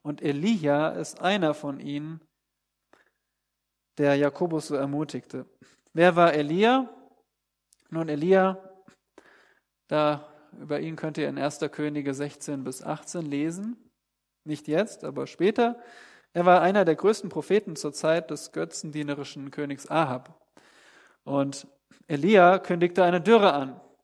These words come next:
Warum war Elia ein Mensch wie wir? Jakobus sagt das hier. Elia war ein Mensch von gleicher Art wie wir. Nun, er war ein Mensch, der auch Leiden erlebte,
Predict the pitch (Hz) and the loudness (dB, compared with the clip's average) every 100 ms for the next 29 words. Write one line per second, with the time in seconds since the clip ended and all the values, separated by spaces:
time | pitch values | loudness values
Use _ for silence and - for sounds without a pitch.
0 | _ _ _ _ _ _ - 175 196 202 | _ _ _ _ _ _ 2 4 4 6
1 | 185 170 170 190 202 190 170 170 208 - | 8 6 4 4 4 4 2 0 -4 -4
2 | 175 151 170 220 277 277 - 151 156 151 | -4 -2 2 2 2 0 -8 -10 -8 -8
3 | 147 156 160 185 - 196 196 196 - _ | -2 -2 -2 -6 -6 -6 -6 -8 -18 _
4 | _ _ _ _ _ _ _ _ - 240 | _ _ _ _ _ _ _ _ -10 -2
5 | 160 156 147 156 143 165 165 156 135 151 | 2 2 2 0 -2 -6 -6 -8 0 0
6 | 160 156 147 151 151 143 160 139 139 - | 0 -4 -2 -4 -6 -8 -4 -4 -6 -18
7 | - 202 196 175 170 175 175 - - _ | -10 -6 -2 0 4 4 2 -4 -20 _
8 | _ _ - 180 226 214 180 170 233 - | _ _ -2 2 2 6 8 10 8 4
9 | - 175 214 240 160 147 151 165 - 208 | 0 6 8 8 2 -2 -2 -2 -2 -2